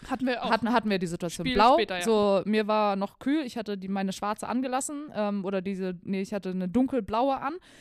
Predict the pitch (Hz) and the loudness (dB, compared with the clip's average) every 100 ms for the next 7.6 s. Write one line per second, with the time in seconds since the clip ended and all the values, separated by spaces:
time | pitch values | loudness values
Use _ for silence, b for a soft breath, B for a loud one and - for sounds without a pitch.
0 | B - 208 185 190 - 277 - - 233 | B -2 0 2 0 -2 -4 -6 -2 0
1 | 262 302 - 233 202 185 302 311 311 240 | 2 0 -2 -2 0 0 -2 -2 -8 -2
2 | 220 220 208 - 233 302 - - 302 339 | 0 0 -2 -6 -8 -6 -8 -8 -6 -4
3 | 359 415 b b 240 226 247 294 302 269 | -4 -8 b b 2 4 4 4 2 2
4 | 240 233 208 214 277 302 285 - 226 208 | 4 2 0 -2 0 2 2 0 0 0
5 | 190 262 294 294 285 233 226 262 320 B | 0 0 0 0 -4 -2 0 2 2 B
6 | B - 226 285 269 254 226 214 233 277 | B -4 2 4 4 4 4 6 6 6
7 | 196 185 - 135 143 | 2 -2 -6 -8 -6